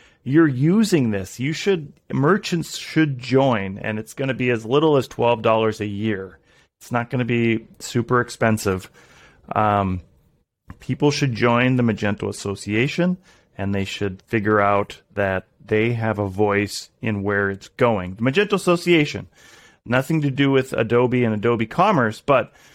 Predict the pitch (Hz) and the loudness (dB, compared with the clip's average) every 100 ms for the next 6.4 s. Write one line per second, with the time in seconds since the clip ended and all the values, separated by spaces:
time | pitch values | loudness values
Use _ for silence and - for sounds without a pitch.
0 | _ - 127 - - 139 156 180 175 160 | _ -2 -2 0 0 4 6 6 4 6
1 | 151 139 113 110 127 156 - 151 127 117 | 6 6 4 4 4 2 2 2 2 2
2 | 123 143 131 110 117 131 135 110 98 143 | 2 4 4 4 4 4 2 0 2 2
3 | 147 - 117 101 107 101 101 113 123 117 | 0 -2 -4 0 0 0 0 0 0 -2
4 | 135 127 117 117 110 - 110 - 117 113 | 0 0 0 0 -2 -4 -6 -4 -2 0
5 | 113 127 123 110 110 113 104 - - - | 2 2 0 -2 -2 -4 -2 -4 -4 -4
6 | 117 113 113 | 0 0 0